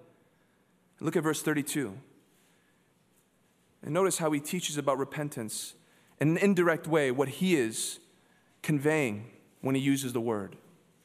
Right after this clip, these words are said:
Luke eleven thirty-two, he says, "The men of Nineveh will rise up at the judgment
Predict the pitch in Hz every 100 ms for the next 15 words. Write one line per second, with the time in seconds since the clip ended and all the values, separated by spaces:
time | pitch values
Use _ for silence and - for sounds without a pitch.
0 | _ _ _ _ _ _ _ _ _ _
1 | _ _ _ _ _ _ _ _ _ _
2 | _ _ - 143 190 190 165 165 170 170
3 | 175 165 160 156 165 143 127 104 - -
4 | _ 151 - 160 139 147 160 196 180 190
5 | 190 139 135 156 - - - - 147 143
6 | 160 185 160 175 170 - - - _ _
7 | - 156 208 170 170 160 147 160 160